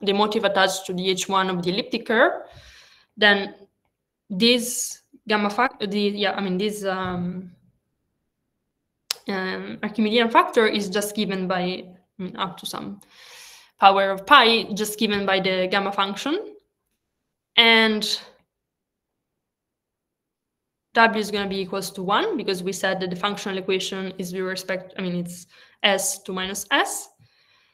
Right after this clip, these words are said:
And also this is gonna be the weight of the motive. And, and so, I mean, you want gamma S and gamma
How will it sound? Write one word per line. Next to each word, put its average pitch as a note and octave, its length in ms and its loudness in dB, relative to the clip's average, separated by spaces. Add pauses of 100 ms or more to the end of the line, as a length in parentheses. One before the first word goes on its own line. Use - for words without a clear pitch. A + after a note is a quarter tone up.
(460)
And G3+ 100 -2
also F#3 140 0
this F#3+ 100 -6
is F3 80 -8
gonna F#3+ 160 -6
be F#3 80 -4
the F#3 100 -4
weight G3 180 -4
of F#3 80 -18
the F#3+ 80 -10
motive. A3 300 -4 (760)
And, A#3 600 8 (1400)
and A3+ 140 -2
so, G#3+ 340 2
I A3+ 40 -2
mean, G#3+ 300 -2 (760)
you A#3 180 0
want C4+ 480 2 (760)
gamma A#3+ 340 4
S - 520 -2 (140)
and G3 160 -8
gamma G#3 480 -2